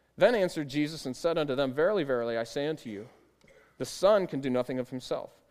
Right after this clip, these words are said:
but what he seeth the Father do. For what things soever he doeth,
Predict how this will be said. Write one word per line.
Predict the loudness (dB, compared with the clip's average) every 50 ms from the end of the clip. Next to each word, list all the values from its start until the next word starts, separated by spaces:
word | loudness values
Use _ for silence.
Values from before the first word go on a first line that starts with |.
| _ _ -4
but | 0 2
what | 2 2
he | 0 -2
seeth | -8 -6 -2 0 0 0 0
the | -4 -6
Father | -4 -2 0 0 0 0 -2
do. | -4 -4 -6 -6 -6 -10 -12
For | -10 -6 -2
what | 0 0 0 -2 -4 -4 -4
things | -2 -2 -2 -2 -4
soever | -4 -2 0 2 4 4 4 4 4 2 0 -4 -6 -8 -14 _ _ _ _ _ _ _ _ _
he | -6 -6 -4
doeth, | -2 0 0 0 0 -2 -4 -6 _